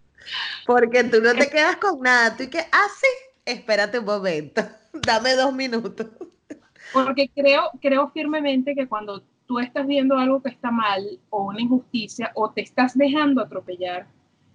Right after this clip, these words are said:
Speaker 2: eh, el silencio es una forma de aplaudir o de amparar eso. Yo siempre lo decía de niña, cuando tú te
Speaker 1: Ujú.
Speaker 2: callas, tú estás aplaudiendo los atropellos.
Speaker 1: Claro.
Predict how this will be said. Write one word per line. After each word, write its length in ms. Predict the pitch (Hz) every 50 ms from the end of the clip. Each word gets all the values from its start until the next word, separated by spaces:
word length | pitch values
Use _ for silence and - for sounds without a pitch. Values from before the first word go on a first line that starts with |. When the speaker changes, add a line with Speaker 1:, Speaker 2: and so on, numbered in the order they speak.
| _ _ _ _ -
Speaker 2:
eh, 460 | 226 220 208 196 214 202 202 202 - -
el 160 | - 226 240
silencio 680 | - - 247 233 226 220 233 240 - 285 294 285 277 - -
es 140 | - 226 240
una 220 | 262 277 285 277
forma 460 | - - 269 247 240 240 254 269 277
de 300 | 277 277 262 247 220 - _ _ _ _ _ -
aplaudir 600 | 220 226 226 - 220 214 214 214 233 240 262 277
o 40 | 285
de 80 | 285 262
amparar 400 | 240 240 208 185 185 185 196 233
eso. 240 | 240 226 - - 190
Yo 140 | 196 196 185
siempre 300 | - 233 233 - 240 240
lo 80 | 262 233
decía 260 | 208 - - 202 202
de 80 | 208
niña, 320 | 214 208 196 185 - - - -
cuando 260 | 202 202 208 - - -
tú 180 | - - -
te 100 | - 285
Speaker 1:
Ujú. 80 | 285 -
Speaker 2:
callas, 340 | - 285 285 277 254 277 -
tú 40 | _ _
estás 180 | _ - 254 240 262 254
aplaudiendo 520 | - 254 214 202 208 240 254 262 262 277
los 140 | 269 254 226 208
atropellos. 680 | 185 - 175 - - 175 160 - _ _ - - _ _ _ _ _ _
Speaker 1:
Claro. 440 | - 151 143 135 127 117 120 123